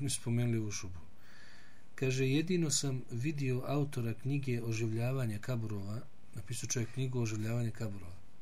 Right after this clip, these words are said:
"spomenuo je ovu šubhu." Dobro, mislim, ovo da, da, ne duljemo s ovim, on je ovdje njemu odgovorio, odgovorio, znači, s-,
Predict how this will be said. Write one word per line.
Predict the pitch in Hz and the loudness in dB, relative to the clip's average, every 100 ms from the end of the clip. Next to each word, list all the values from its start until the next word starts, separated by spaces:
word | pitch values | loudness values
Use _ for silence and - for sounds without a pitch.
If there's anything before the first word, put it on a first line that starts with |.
| - - - | -6 -6 -4
"spomenuo | - - 143 143 170 180 165 147 | 0 0 2 4 6 4 4 4
je | 139 135 - - | 2 0 -4 -4
ovu | - 123 117 | 0 2 2
šubhu." | - 98 87 - - - - - - - - | 0 -2 -4 -6 -6 -8 -8 -8 -8 -8 -6
Dobro, | 147 143 180 147 127 | -4 0 2 2 2
mislim, | 143 - 151 | 2 2 2
ovo | 156 139 | 4 4
da, | 139 | 2
da, | 127 143 | 4 2
ne | 135 151 | 4 2
duljemo | 160 147 127 127 | 2 2 2 2
s | 117 147 | 2 2
ovim, | 131 127 | 2 2
on | 131 | 2
je | |
ovdje | 131 127 | 2 2
njemu | 131 127 | 2 2
odgovorio, | 113 113 117 127 127 123 113 - - - - - - - - - - - - - - - - - - - - - - - - - - - - - | 2 2 2 4 4 2 2 -2 -6 -8 -8 -8 -8 -8 -8 -8 -6 -6 -8 -8 -8 -6 -6 -6 -6 -6 -6 -6 -6 -6 -6 -6 -6 -8 -6 -6
odgovorio, | 180 120 127 127 127 107 95 | -2 2 4 4 4 2 -2
znači, | 95 104 101 - 110 104 | -2 -2 0 0 -2 -2
s-, | 98 - | -2 -2